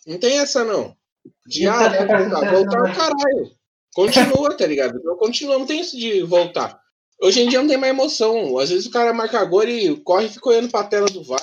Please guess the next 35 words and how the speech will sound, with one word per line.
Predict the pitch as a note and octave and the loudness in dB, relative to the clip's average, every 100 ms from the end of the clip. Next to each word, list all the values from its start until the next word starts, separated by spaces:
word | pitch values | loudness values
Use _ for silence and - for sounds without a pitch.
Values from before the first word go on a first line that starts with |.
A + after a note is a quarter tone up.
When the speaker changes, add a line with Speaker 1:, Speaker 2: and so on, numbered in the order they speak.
| G3+ - | -8 -8
Speaker 1:
tá | |
ligado? | C#3+ B2+ C3 A#2 | -6 -2 -2 -2
Não | A#2+ D3 D#3 | -4 -6 -2
pode | E3 E3 | 0 0
mais | E3 D#3+ | -2 -2
comemorar, | F3 D#3 C#3 A2+ B2+ F3 D#3 | 0 2 2 2 2 2 2
não | C3 C3+ | 0 0
tem. | E3 F3 _ _ _ _ _ - | -2 -2 _ _ _ _ _ 2
Pra | F#3 | 4
mim, | G3+ | 6
o | A#3+ | 6
maior | A#3+ B3 | 6 8
exemplo | A#3+ G3+ G#3+ A#3+ | 6 4 4 6
é | A#3 | 6
a | A3 | 4
final | A3+ G#3+ A3 | 2 2 4
da, | A3+ F#3+ C3 G#2+ - - - - | 4 4 2 -2 -12 -18 -16 -6
final | D#3 F#3 | -2 0
não, | E3 | 0
as | B2+ - | 0 2
quartas | E3+ F3+ | 2 2
de | G3 | 2
final | F#3 F3+ | 0 2
da | |
Champions | F#3+ F#3+ F#3+ F3+ D#3+ | 2 0 2 0 0
League | D3 E3 | -2 -2
de | E3+ F3+ D3 A2 - - _ _ _ - F#3+ - _ _ | -4 -2 -2 -2 -10 -20 _ _ _ -20 -18 -18 _ _
dois | C#3 C#3 | 2 4
mil | D3+ | 2
e | |
dezenove. | D#3+ E3 D3 A#2 G2+ - - - - _ A#2+ | 2 2 2 2 -2 -4 -16 -20 -20 _ -4
Manchester | C3+ D3+ - D#3 | 0 0 2 0
City | - - F3+ G3+ | 0 -4 -2 -2
e | - | -2
Tottenham. | C#3 A2+ G2+ G2+ | 0 0 -2 -12